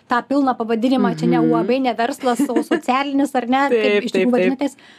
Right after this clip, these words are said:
Speaker 1: Jūs startavot iš karto labai, a, tvarkingai, taip gražiai.
Speaker 2: Mhm.
Speaker 1: Ne tai, kad pabandau, darau, augu, bet jūs iš karto startavot
Speaker 2: Taip,
Speaker 1: Wow
Speaker 2: taip.
Speaker 1: University. Tai vat, kad
Speaker 2: <laughs>
Speaker 1: startuot
Speaker 2: Taip.
Speaker 1: reikia, susidėliot reikia
Speaker 2: Mhm.
Speaker 1: idėją. Tai vat kaip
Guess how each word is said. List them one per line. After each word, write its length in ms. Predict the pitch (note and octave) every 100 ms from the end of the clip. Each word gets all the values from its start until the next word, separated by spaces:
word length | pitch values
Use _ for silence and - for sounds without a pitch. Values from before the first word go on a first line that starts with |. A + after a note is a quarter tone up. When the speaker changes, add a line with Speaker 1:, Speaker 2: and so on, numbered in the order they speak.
| _ _ _ _ -
Speaker 1:
Jūs 220 | A#3+ D4
startavot 340 | D4 C4 D4+ C4
iš 120 | -
karto 320 | D#4+ G4+ C4 B3
labai, 540 | A3 A#3 C#4+ D4 C4+ - - A3+
a, 220 | A3+ A3
tvarkingai, 640 | - G#3+ - C#4+ B3 G3+
taip 120 | G#3+ A3
gražiai. 580 | A#3 B3+ C4 C4 G#3+ A3+
Speaker 2:
Mhm. 160 | A3
Speaker 1:
Ne 80 | A#3
tai, 160 | G3+ D4+
kad 160 | A3+ -
pabandau, 520 | G#3+ F#3+ G3+ D4 D4+
darau, 500 | A#3+ G#3 A#3 C#4 C#4 -
augu, 560 | A#3 B3+ C4 A3+ A#3+
bet 160 | A#3 G#3+
jūs 160 | A3 A3
iš 140 | -
karto 400 | - C#4+ D#4 A3 F#3+
startavot 800 | G#3+ G#3+ A3+ A#3+ G#3 G#3+ - - _ _ _ _ _ -
Speaker 2:
Taip, 160 | D3 A#3+
Speaker 1:
Wow 180 | A#3
Speaker 2:
taip. 240 | A3+ G3 G3+
Speaker 1:
University. 400 | A3+ A3+ - G#3+ - -
Tai 80 | A#3+
vat, 80 | A#3 D#4 - D#4+ D#4 - _ D#4+
kad 140 | G4 E4+
Speaker 2:
<laughs> 40 |
Speaker 1:
startuot 440 | C4 A#3+ G3+ -
Speaker 2:
Taip. 60 | B3+
Speaker 1:
reikia, 320 | A#3+ A3+ A#3
susidėliot 680 | - G#3+ A3 G#3+ A3 B3 C#4
reikia 260 | A3+ A3 G#3+
Speaker 2:
Mhm. 80 | G#3
Speaker 1:
idėją. 360 | - B3 A3
Tai 80 | -
vat 140 | G#3+ G#3+
kaip 220 | - D4+